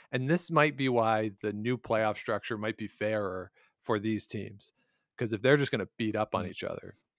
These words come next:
Speaker 1: and you get more
Speaker 2: Yeah.
Speaker 1: of a separation in the other pool potentially, the, the four that would come out of this pool could be coming out with maybe the, the best team has two losses.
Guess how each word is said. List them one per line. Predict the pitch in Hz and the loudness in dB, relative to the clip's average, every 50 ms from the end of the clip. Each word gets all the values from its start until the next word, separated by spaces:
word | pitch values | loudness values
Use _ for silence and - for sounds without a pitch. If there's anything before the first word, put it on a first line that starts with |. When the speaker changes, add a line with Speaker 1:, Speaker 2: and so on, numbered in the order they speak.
| _ | _
Speaker 1:
and | - 117 117 | -6 -4 -2
you | 117 110 | -2 -2
get | 101 120 117 113 110 - 117 | 0 0 0 0 0 -2 -2
more | 120 117 120 127 123 | 2 4 6 6 6
Speaker 2:
Yeah. | 123 117 | 6 4
Speaker 1:
of | 113 98 98 | 0 -2 -2
a | 107 104 104 104 101 98 | -2 -2 -2 -2 -4 -6
separation | - - - 135 110 - 120 101 101 113 131 147 139 - - 127 113 | -6 -2 0 0 0 0 -2 -4 -2 0 0 0 0 0 -2 -2 -4
in | 107 | -4
the | 107 110 110 | -2 -2 0
other | 123 139 143 123 | 2 2 0 -2
pool | - - 113 107 | -2 -6 -8 -8
potentially, | 92 - 104 - - 101 98 - - 107 98 95 95 90 - _ _ _ _ _ _ _ _ | -8 -10 -12 -10 -8 -8 -8 -8 -8 -8 -8 -8 -8 -12 -14 _ _ _ _ _ _ _ _
the, | 110 110 98 - _ _ _ - | -10 -10 -10 -10 _ _ _ -14
the | 107 | -14
four | - - - 131 139 135 | -8 0 2 4 4 4
that | 123 117 | 4 0
would | 107 110 | -2 -2
come | - - 123 117 | -4 -2 -2 0
out | 110 | 0
of | 107 | 0
this | 110 147 156 - | 0 0 -2 -2
pool | - - 120 104 101 - | -4 -6 -4 -4 -6 -8
could | - - - 143 131 | -6 0 0 0 2
be | 120 123 | 0 -4
coming | - - 131 120 120 117 110 | -4 -4 -6 -4 -4 -2 -2
out | 101 98 98 - - - _ _ _ - | -2 -2 -4 -6 -8 -10 _ _ _ -6
with | 123 117 98 95 - _ _ _ _ _ _ - | -4 -4 -4 -4 -6 _ _ _ _ _ _ -4
maybe | 123 117 113 110 | -4 -2 -2 -4
the, | 104 113 101 - _ - | -6 -8 -10 -8 _ -8
the | 117 | -6
best | - - 110 107 - - | -2 0 0 0 0 -2
team | 127 117 107 | -6 -6 -2
has | 123 131 143 147 - | 0 2 2 2 0
two | - - 131 | -2 -6 -4
losses. | 107 101 92 - - - - 113 - - - - | -4 -4 -6 -8 -8 -12 -14 -20 -20 -20 -20 -20